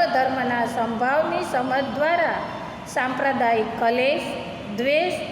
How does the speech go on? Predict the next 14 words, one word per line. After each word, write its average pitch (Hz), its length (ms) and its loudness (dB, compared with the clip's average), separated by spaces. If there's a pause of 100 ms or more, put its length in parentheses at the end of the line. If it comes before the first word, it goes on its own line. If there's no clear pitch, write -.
(260)
અને 381 240 0
વેરના 311 640 2
મૂળ 294 360 2 (160)
ઉખડી 269 360 0
જશે. 208 340 -2 (800)
જ્યારે 233 280 2 (140)
તમારી 262 480 2
અંદર 226 400 2 (160)
સાચી 339 520 0
સમજ 339 440 0 (100)
કેળવાશે, 302 720 2 (680)
તમે 262 260 0
સર્વ 294 400 0 (160)
ધર્મને 285 520 2